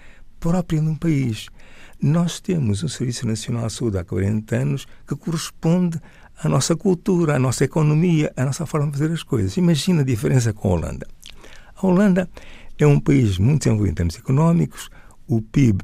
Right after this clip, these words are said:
é trinta e cinco, o nosso é vinte e três, tem uma grande, por exemplo, uma grande autorregulação. Regular um mercado complexo da saúde é muito complexo, é preciso muito dinheiro,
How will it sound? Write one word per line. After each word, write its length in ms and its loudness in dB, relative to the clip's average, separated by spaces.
é 80 2
trinta 300 4
e 80 4
cinco, 400 0
o 20 -2
nosso 220 -2
é 20 0
vinte 200 0
e 60 2
três, 480 -2
tem 380 4
uma 200 2
grande, 360 2
por 140 0
exemplo, 400 0
uma 140 2
grande 200 2
autorregulação. 800 0
Regular 560 4
um 100 4
mercado 440 0
complexo 340 -2
da 60 -4
saúde 280 0
é 60 4
muito 300 2
complexo, 540 -4
é 40 0
preciso 300 -2
muito 280 0
dinheiro, 340 0